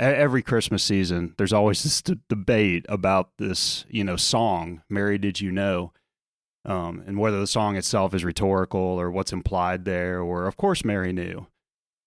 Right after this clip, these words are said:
What's evident throughout the s-, Scripture is that there are certain things, while Mary, uh, knew, um, the nature of her son,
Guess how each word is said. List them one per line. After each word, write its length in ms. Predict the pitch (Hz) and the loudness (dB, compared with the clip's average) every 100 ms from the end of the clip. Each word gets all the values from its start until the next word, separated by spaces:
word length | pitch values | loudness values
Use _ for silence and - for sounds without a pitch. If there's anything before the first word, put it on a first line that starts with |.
| _ _ | _ _
What's 220 | - 139 - | 0 2 4
evident 480 | 180 143 110 104 | 4 4 2 2
throughout 260 | 117 117 110 | 2 2 2
the 140 | 98 95 | -2 -4
s-, 100 | - | -6
Scripture 600 | - 156 165 - 87 95 | 0 2 2 0 -2 0
is 140 | 101 | 0
that 160 | 123 113 | -2 0
there 160 | 107 | 0
are 40 | 104 | 0
certain 420 | - 151 80 101 | 0 -2 -2 -4
things, 540 | - 139 107 95 101 | 0 0 2 0 0
while 200 | 110 98 | 0 2
Mary, 600 | 101 120 127 110 104 95 - _ _ - | 2 2 2 2 2 -2 -8 _ _ -8
uh, 220 | 90 - - _ _ _ - | -6 -8 -14 _ _ _ -2
knew, 600 | 113 143 139 87 98 107 _ _ _ _ - | 4 6 6 4 -2 -6 _ _ _ _ -6
um, 440 | 98 90 90 - _ _ _ _ _ _ - - _ _ _ _ - | -4 -6 -8 -14 _ _ _ _ _ _ -18 -18 _ _ _ _ -4
the 160 | 113 | 2
nature 600 | 113 113 139 139 117 101 | 4 4 4 2 0 0
of 240 | 101 104 - | 2 0 0
her 180 | 101 92 | -2 0
son, 600 | - 127 117 90 87 | 0 2 2 -2 -4